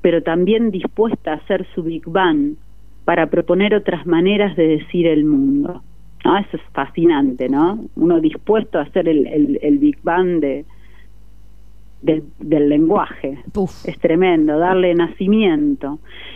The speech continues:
Speaker 1: Entonces dice después, "Voy como dormida del mundo escuchando los engranajes que revela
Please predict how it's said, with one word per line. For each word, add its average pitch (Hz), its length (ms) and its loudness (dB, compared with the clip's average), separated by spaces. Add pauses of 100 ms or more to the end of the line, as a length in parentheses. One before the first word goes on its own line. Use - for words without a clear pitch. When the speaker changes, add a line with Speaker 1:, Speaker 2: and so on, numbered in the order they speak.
(120)
Speaker 1:
Entonces 226 400 2
dice 226 340 -2
después, 190 800 2
"Voy 233 300 0
como 196 320 -2
dormida 202 600 2
del 165 220 2
mundo 220 340 2
escuchando 208 720 2
los 160 240 2
engranajes 170 880 0
que 165 160 -2
revela 160 640 0